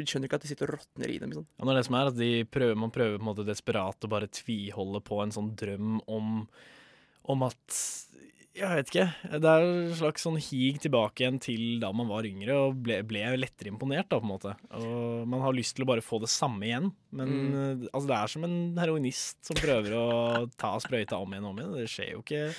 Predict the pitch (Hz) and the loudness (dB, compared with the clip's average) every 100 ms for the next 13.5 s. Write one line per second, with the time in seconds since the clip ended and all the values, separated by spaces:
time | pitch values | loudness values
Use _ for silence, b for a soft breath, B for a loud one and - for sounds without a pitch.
0 | - 180 175 160 147 147 196 - 185 180 | -2 0 4 4 6 4 2 0 6 8
1 | 143 - 196 202 143 113 120 123 127 151 | 8 6 4 4 4 4 2 2 -2 -4
2 | 170 127 113 113 160 - b b b - | -2 0 0 0 -4 -12 b b b 0
3 | 143 139 143 143 139 131 131 147 B B | 4 4 4 4 2 2 0 -2 B B
4 | B 147 156 165 160 160 147 143 139 - | B 8 10 12 10 10 8 4 2 0
5 | - - - 156 165 170 175 170 143 151 | -2 -4 0 4 10 12 12 10 10 8
6 | 151 95 156 160 - 131 147 175 - - | 8 6 4 4 0 -8 -4 -2 -2 -2
7 | 185 143 139 156 - 143 131 131 131 131 | 0 0 -2 0 2 4 4 4 2 2
8 | 127 131 131 135 131 127 156 156 139 139 | -2 -2 -4 -4 -4 -2 -2 0 0 0
9 | - 143 143 - 139 139 143 143 139 - | 0 -2 -4 0 0 0 -2 -2 -4 -4
10 | 135 131 127 139 135 151 143 190 - B | -2 -2 -2 -2 -2 -2 0 0 0 B
11 | B B B B 165 185 190 b b b | B B B B 6 8 6 b b b
12 | 160 160 165 165 - 156 156 147 165 175 | 8 10 10 10 8 8 10 10 8 4
13 | 147 147 156 202 | 4 2 6 6